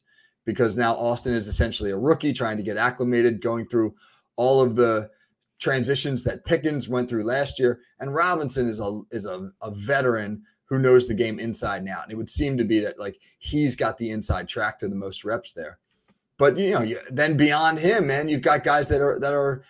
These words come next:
starting to, to make some headlines too. I mean, you, you read great things about Cody White. Maybe that's true every camp, that Cody White looks good in, in camp and inevitably gets cut or on the practice squad or whatever. Um, but still, he's a guy that I think can play some good football, and Miles Boykin is a guy who can play some good football. So,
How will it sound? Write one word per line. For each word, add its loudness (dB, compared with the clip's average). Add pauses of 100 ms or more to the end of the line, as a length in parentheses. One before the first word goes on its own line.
(160)
starting 4
to, 4
to -4
make 4
some -2
headlines -2
too. -4
I -2
mean, -6
you, 0
you 0
read 0
great 0
things -4
about -2
Cody 2
White. 0
Maybe 2
that's -2
true -2
every -2
camp, -14 (420)
that -8
Cody 4
White 0
looks -10
good 0
in, -6
in -10
camp -8
and -6
inevitably -4
gets -10
cut -4
or -6
on -8
the -10
practice -6
squad -8
or -6
whatever. -10 (480)
Um, 0 (400)
but 4
still, 8
he's 4
a 6
guy 2
that 0
I -6
think -6
can -2
play 0
some -2
good 4
football, 4
and 0
Miles 0
Boykin 6
is -4
a -10
guy -8
who -6
can -8
play -10
some -2
good 6
football. -2
So, -4